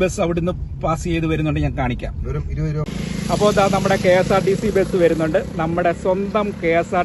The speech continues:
Speaker 1: ടി സി ബസ്സാണ്. ദാ അത് വരുന്ന കണ്ടോ, അടിപൊളി. നോക്ക്,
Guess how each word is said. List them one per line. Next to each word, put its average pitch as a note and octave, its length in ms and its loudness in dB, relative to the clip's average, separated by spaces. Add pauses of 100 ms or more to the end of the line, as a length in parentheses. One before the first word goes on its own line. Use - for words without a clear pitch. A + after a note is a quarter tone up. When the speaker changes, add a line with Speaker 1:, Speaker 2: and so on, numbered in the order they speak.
Speaker 1:
ടി F3+ 120 -2
സി F3+ 140 -4
ബസ്സാണ്. D3 360 -4 (560)
ദാ E3 140 4
അത് E3+ 140 0
വരുന്ന F#3 280 2
കണ്ടോ, F3+ 220 2 (680)
അടിപൊളി. E3+ 520 2 (220)
നോക്ക്, F3+ 280 -4